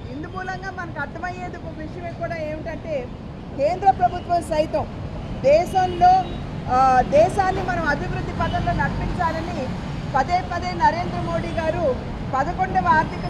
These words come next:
శక్తిగా ఉన్నటువంటి భారతదేశాన్ని ఐదవ స్థానానికి తీసుకుని రావడం జరిగింది. అదేవిధంగా రాబోయే కాలంలో మేము మూడవ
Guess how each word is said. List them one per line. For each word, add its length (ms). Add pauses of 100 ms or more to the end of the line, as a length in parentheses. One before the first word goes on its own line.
శక్తిగా 380
ఉన్నటువంటి 580
భారతదేశాన్ని 840
ఐదవ 260
స్థానానికి 520
తీసుకుని 400
రావడం 360
జరిగింది. 360 (560)
అదేవిధంగా 580
రాబోయే 560
కాలంలో 500
మేము 380
మూడవ 260